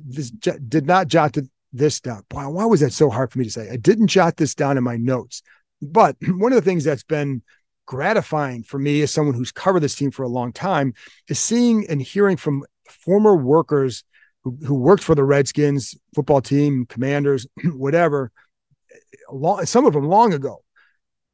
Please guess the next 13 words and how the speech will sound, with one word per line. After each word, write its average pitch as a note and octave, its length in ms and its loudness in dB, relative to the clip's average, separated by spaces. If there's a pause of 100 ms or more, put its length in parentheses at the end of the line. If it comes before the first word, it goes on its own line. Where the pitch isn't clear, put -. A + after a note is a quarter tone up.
that D3 220 -4
now E3 240 -2
feel F3+ 220 2
like D#3 160 0
they D3 100 -2
can C3+ 180 -10
come C#3 220 -2
back B2+ 480 -4
and C3+ 140 -6
be C#3 120 0
a B2+ 40 -2
part D3+ 460 2
of A#2+ 440 -6